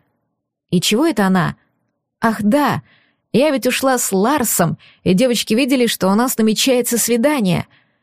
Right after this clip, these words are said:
Я совершенно растерялась, молча вошла, ринулась в ванную, ополоснула лицо прохладной водой и вернулась в комнату. «Карина, рассказывай уже, как всё прошло? У вас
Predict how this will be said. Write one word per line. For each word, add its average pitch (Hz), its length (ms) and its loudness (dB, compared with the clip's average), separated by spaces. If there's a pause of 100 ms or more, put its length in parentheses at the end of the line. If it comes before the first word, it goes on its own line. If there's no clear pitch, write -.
(360)
Я 262 320 2
совершенно 262 720 -2
растерялась, 214 880 -2 (320)
молча 233 380 0
вошла, 247 440 0 (300)
ринулась 202 580 0
в 185 60 2
ванную, 262 440 0 (280)
ополоснула 262 640 0
лицо 254 280 0
прохладной 208 460 0
водой 220 300 0
и - 20 0
вернулась 254 460 0
в - 60 -18
комнату. 196 580 0 (840)
«Карина, 247 640 0 (240)
рассказывай 240 600 0
уже, 247 360 0 (420)
как 214 180 -2
всё 359 140 0
прошло? 302 500 0 (340)
У 185 120 0
вас 202 460 0